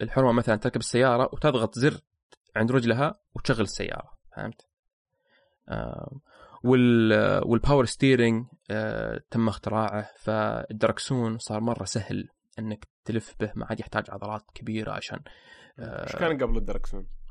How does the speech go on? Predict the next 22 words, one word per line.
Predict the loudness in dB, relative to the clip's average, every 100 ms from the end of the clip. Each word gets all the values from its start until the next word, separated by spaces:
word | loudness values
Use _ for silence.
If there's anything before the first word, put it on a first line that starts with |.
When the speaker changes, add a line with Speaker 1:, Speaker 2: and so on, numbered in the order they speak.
| 0
Speaker 1:
ما | 0 0
كان | 2 2
في، | 2 0 2
أنت، | 0 0 -4 -6
أنت | -4
اللي | -6 -8
تحرك | -6 -6 -4
الحديد | -4 -2 -2 -2 -6
بيدينك. | -8 -10 -18 -14 -14 -14 _ _ _ _ _ _ _ _ _ _ _
ما | -8
كان | -2 0
فيه. | 2 0 -2 -10
Speaker 2:
مم. | -12 -12 -6
Speaker 1:
يعني، | -4
ك-، | -4 -4 -2 -4 0
ك-، | 0 0 0
كان | 0
في | 4
دركسون، | 4 4 4 4
بس | 2
الدركسون، | 0 0 0 2 2 2 0 -6 -20 -20 -20 -20 _
آه، | 2 4 6 4